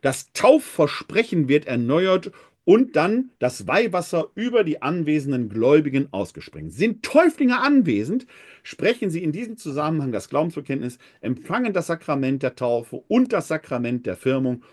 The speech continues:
und sie gehen dann später im Verlauf des Gottesdienstes dann auch noch zur Erstkommunion.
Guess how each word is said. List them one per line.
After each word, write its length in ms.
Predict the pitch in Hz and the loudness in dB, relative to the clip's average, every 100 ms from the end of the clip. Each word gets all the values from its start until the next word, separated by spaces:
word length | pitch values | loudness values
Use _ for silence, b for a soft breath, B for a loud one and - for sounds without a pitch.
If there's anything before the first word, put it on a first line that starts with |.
| b - | b -2
und 180 | 139 147 | -2 -2
sie 100 | 110 | -4
gehen 200 | 123 110 | -4 -4
dann 100 | 101 | -6
später 340 | - 135 135 | -4 -4 -4
im 80 | 98 | -8
Verlauf 260 | 98 113 | -6 -6
des 180 | - 98 | -6 -6
Gottesdienstes 540 | 123 127 107 113 107 - | -6 -6 -8 -16 -14 -10
dann 200 | 87 - | -10 -8
auch 200 | 104 123 | -6 0
noch 300 | 160 - - | 0 0 -8
zur 300 | - 87 - | -8 -6 -2
Erstkommunion. 800 | 135 185 - 156 139 131 131 | -2 -2 -2 0 2 2 2